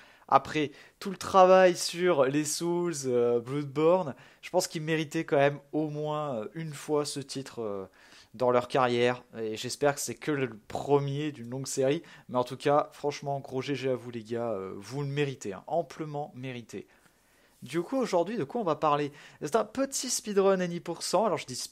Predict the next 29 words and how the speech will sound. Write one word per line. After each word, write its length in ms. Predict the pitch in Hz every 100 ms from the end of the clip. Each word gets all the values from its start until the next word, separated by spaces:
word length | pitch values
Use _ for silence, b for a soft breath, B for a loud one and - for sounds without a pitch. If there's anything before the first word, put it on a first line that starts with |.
| _ -
petit 260 | 170 170
speedrun 460 | 175 - 151 147 202
tout 80 | -
simplement 360 | 139 - 143
parce 220 | 170 131
que 140 | - 147 B B B
c'est 260 | - 147 143
un, 140 | 143 B B B B B
euh, 140 | 160 175
c'est, 180 | 180 254
c'est 260 | - 220 233
un 120 | 220
N 180 | 220 247
I 80 | 254
pour 240 | 247 208
cent 400 | - 196 185 214 -
fin 460 | - - 185 147
Shura. 680 | - - - 180 127 131 208 214
Donc 480 | 120 123 127 - B B B B
on 200 | - 120
va 460 | 113 117 127 123 120
amputer 440 | 147 143 - 143 160
un 100 | 135
petit 180 | - 139
peu 140 | 147
la 100 | 135
fin 220 | - 147
de 60 | 135
jeu 360 | 135 151 147